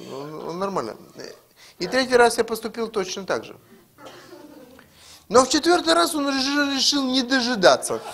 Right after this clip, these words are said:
Он уже решил заранее выяснить, может быть, я таки что-то имею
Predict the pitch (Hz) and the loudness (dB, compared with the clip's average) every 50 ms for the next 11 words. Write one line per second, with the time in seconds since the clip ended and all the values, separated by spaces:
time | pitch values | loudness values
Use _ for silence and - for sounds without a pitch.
0 | - - - - - - - 339 - - - 339 349 - 320 311 320 311 - - | -14 -14 -14 -16 -16 -18 -18 -18 -20 -20 -20 -20 -20 -20 -20 -20 -20 -18 -18 -18
1 | - - 320 - - 302 294 _ - - - - - _ _ _ - _ - - | -18 -16 -18 -18 -20 -20 -20 _ -20 -20 -20 -20 -20 _ _ _ -20 _ -20 -20
2 | - - - 220 277 294 311 302 269 262 302 294 285 285 254 - 311 311 294 269 | -14 2 6 8 8 8 6 0 0 2 0 0 2 0 0 0 0 0 0 0
3 | 240 262 277 285 294 277 277 262 262 262 254 254 269 320 349 330 294 254 - - | 4 4 6 6 8 6 6 4 2 0 0 2 4 6 6 6 6 4 2 0
4 | - 170 123 104 - - - _ _ _ _ _ _ _ _ _ _ _ _ _ | -4 -6 -10 -12 -14 -18 -20 _ _ _ _ _ _ _ _ _ _ _ _ _
5 | _ _ _ _ _ 139 202 277 330 320 330 320 302 269 294 302 262 254 294 294 | _ _ _ _ _ -2 2 2 2 2 2 0 -2 0 -2 -2 0 2 0 0
6 | 277 302 269 - 302 277 - 311 262 - 311 - - - 247 160 123 98 90 | 0 -2 -4 -2 0 0 0 0 0 0 0 0 2 0 0 -2 -2 -6 -10